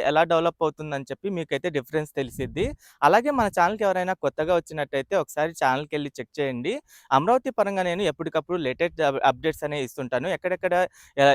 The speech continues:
డెవలప్‌మెంట్స్ ఎలా జరుగుతున్నాయని చెప్పి. అలాగే ఆ డెవలప్‌మెంట్స్ పరంగా ప్రతి నెల రివ్యూస్ కూడా ఇస్తూ ఉంటాను, ఎలా జరిగినాయి ఏంటి అనేది చెప్పి. దాని పరంగా డిఫరెన్స్ కూడా తెలిసిద్ది.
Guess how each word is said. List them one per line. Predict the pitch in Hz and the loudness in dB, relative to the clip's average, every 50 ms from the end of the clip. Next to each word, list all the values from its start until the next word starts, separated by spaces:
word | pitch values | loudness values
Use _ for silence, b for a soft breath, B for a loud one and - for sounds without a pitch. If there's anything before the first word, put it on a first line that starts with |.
| - - | 4 2
డెవలప్‌మెంట్స్ | 131 139 139 143 160 160 - - 151 143 - 175 160 | 4 6 6 8 6 4 2 -2 -6 -6 -2 0 2
ఎలా | 135 127 135 | 4 4 4
జరుగుతున్నాయని | 139 147 143 139 143 131 - 131 131 127 123 120 117 - | 2 2 0 -2 -4 -6 -6 -4 -4 -2 -2 -4 -4 -6
చెప్పి. | 123 - - - 214 254 - - | -8 -8 -6 -6 -6 -2 2 2
అలాగే | 147 160 190 208 202 233 269 294 269 b b b b | 4 4 4 2 2 0 -2 -4 -4 b b b b
ఆ | - 151 151 | 4 6 8
డెవలప్‌మెంట్స్ | 147 156 160 190 240 240 - - 254 247 - - | 8 6 6 6 4 2 0 -2 -4 -4 -4 0
పరంగా | - 214 196 196 190 185 180 220 240 | 0 2 2 2 0 2 0 0 2
ప్రతి | - - 151 - - 196 | 2 -2 -2 -2 -2 -2
నెల | 196 196 190 208 208 | 0 0 2 0 0
రివ్యూస్ | 160 151 139 160 185 175 - - | 0 -2 0 0 -2 -2 -2 0
కూడా | - 175 175 170 | 0 2 2 2
ఇస్తూ | 147 - - - 143 | 0 -2 -4 -4 -4
ఉంటాను, | 131 120 - 120 123 151 208 214 | -4 -2 -2 -2 -2 -2 -2 -2
ఎలా | 151 135 143 156 170 | 0 2 2 2 2
జరిగినాయి | 165 160 147 151 147 147 156 151 | 2 0 -2 -2 -6 -6 -4 -6
ఏంటి | 139 139 131 - | -6 -6 -4 -2
అనేది | 139 127 131 127 117 | -2 -2 -2 -6 -8
చెప్పి. | - 123 - _ 196 | -10 -12 -8 _ -8
దాని | 208 170 156 151 151 | -2 -2 -2 -2 0
పరంగా | - 165 160 175 196 214 247 262 b b b b b - | -2 -4 -4 -2 -2 -2 -2 -4 b b b b b -2
డిఫరెన్స్ | 165 160 - 226 226 208 - | -2 0 2 2 0 2 0
కూడా | - 220 220 214 | 2 2 2 2
తెలిసిద్ది. | - 160 143 139 - 147 135 117 113 156 185 | 2 -2 -2 -2 -4 -6 -8 -6 -6 -6 -4